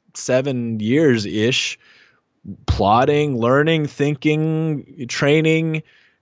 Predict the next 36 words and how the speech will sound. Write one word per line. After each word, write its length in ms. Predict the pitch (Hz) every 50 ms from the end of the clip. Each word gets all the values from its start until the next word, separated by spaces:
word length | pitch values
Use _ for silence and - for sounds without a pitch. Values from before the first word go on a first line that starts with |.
| _ _ _ _ _ _ _ -
and 140 | 135 139 135
all 160 | 135 143 160
the 80 | 165 151
while 260 | 131 143 147 151 147
being 240 | 131 131 127 117 110
scared 360 | - - - - 131 123 123
shitless 840 | 110 - - - 160 156 - - 101 95 104 123 - - - - - _ _ _ _ _ -
to 120 | - 127
be 180 | 117 120 123 127
the 120 | 123 127
guy 560 | 117 110 104 95 92 92 92 98 107 135 156 -
to 100 | - 127
step 380 | 110 - - - 110 110 - -
up 240 | 104 110 113 - _ _ _ _ -
to 100 | - 117
the 100 | 120 131
mic 380 | 127 107 98 98 113 117 -
and 160 | - - 113 -
say, 340 | - 117 107 107 104 107
"Men, 520 | 104 107 98 104 104 104 120 147 190 247 - - - - _ _ _ _ _ _ _ _ _ _ _ _ _ -
you 140 | - 85 95
got 240 | 101 104 123 135 -
these 200 | 147 151 147 -
feelings. 880 | - 123 110 107 107 110 123 156 202 226 233 202 - - - - _ _ _ _ _ _ _ -
Let's, 360 | 90 104 110 - - - - _ _ _ _ _ _ _ _ -
let's 400 | 82 95 95 101 117 120 - -
not 240 | - 113 113 123 127
ignore 400 | 147 151 139 117 107 107 107 117
it," 180 | 143 143 - _ _ _ -
right? 360 | 110 110 117 127 160 175 - -
And 160 | - 123 117 - -
I 140 | 107 139 175
was 180 | 233 254 - -
terrified, 580 | - 160 180 226 165 - - 98 95 90 82
man. 340 | 87 87 90 95 107 123 135
And, 440 | - - 107 107 104 104 104 101